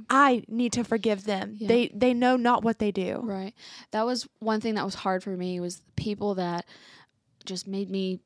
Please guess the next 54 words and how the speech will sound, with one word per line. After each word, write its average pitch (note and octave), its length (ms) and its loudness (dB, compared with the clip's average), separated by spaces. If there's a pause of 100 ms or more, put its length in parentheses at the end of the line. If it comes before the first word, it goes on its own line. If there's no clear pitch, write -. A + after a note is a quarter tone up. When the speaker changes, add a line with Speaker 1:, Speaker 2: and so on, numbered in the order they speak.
(500)
Speaker 1:
So A#3+ 300 10
Speaker 2:
angry, C4+ 160 10
you C#4+ 120 8
Speaker 1:
angry, G#3+ 300 4
Speaker 2:
know, G#3 60 6
Speaker 1:
yeah. G#3 160 6
Speaker 2:
they G3+ 60 4
just G3+ 300 -2
got G#3+ 460 4
on, G3+ 500 0 (340)
they A3 100 -2
got, A3 360 0
they B3 120 2
got C4+ 280 4
to C4 120 2
me. F#3 360 0 (120)
Speaker 1:
Got A3 80 4
Speaker 2:
Like, A#3 80 8
Speaker 1:
under B3 120 6
your G#3+ 100 4
Speaker 2:
there's C4 160 4
just A3 160 6
Speaker 1:
skin, G#3 80 6
Speaker 2:
people D#4+ 260 4
Speaker 1:
yeah. B3+ 80 4
Speaker 2:
like B3 220 2
that G#3+ 320 0 (120)
Speaker 1:
Mm-hmm. A3 180 -4
Speaker 2:
that G#3 100 0
you A#3 140 2
run A3 200 2
into G#3+ 280 2
in F#3+ 120 2
life, F#3 240 0
and G#3+ 140 0
it's, - 280 -2
it's A3+ 200 0
an G#3+ 80 0
opportunity A3+ 680 0
for G#3 320 -2
us G3 240 2
to G3 120 -2
learn F3+ 420 -2
and G3+ 180 -2
to G3+ 120 0
grow. F3+ 440 0 (440)
But, G#3+ 200 -2 (240)
man, G3 280 0
it G#3+ 120 2
was A3+ 220 2
hard G#3 380 2
the A3 80 2
first G3+ 340 0
time G#3 400 2